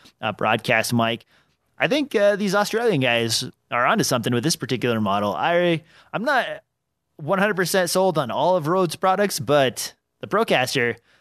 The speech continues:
it sounds pretty decent. And honestly, I have a kind of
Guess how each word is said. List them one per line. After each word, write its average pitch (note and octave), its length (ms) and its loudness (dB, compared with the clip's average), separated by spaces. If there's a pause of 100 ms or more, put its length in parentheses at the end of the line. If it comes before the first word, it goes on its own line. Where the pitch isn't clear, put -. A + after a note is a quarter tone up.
(460)
it F#3 360 0
sounds D4+ 300 0
pretty A#3+ 200 0
decent. D3 520 0
And D#3 320 2 (220)
honestly, D#3+ 760 0
I F#3 240 -2
have G#3+ 140 2
a C3+ 40 -4
kind D#3 220 0
of G#2 260 -4